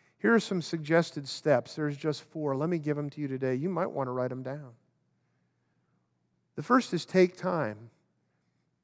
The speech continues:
The biggest mistake that most of us make is to not take time to check out our life course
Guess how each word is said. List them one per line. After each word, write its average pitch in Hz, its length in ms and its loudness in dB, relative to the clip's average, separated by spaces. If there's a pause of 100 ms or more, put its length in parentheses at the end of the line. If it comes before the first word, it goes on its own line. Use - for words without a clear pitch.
(480)
The 151 60 -4
biggest 226 340 2
mistake 196 360 4
that 151 120 -4
most 185 360 4
of 185 100 2
us 180 180 2
make 156 280 0
is 151 120 -2
to 151 120 -8
not 151 340 0
take 185 300 -2
time 180 300 0
to 143 80 -4
check - 360 -2
out 160 180 2
our 151 140 4
life 151 340 2
course 127 480 -12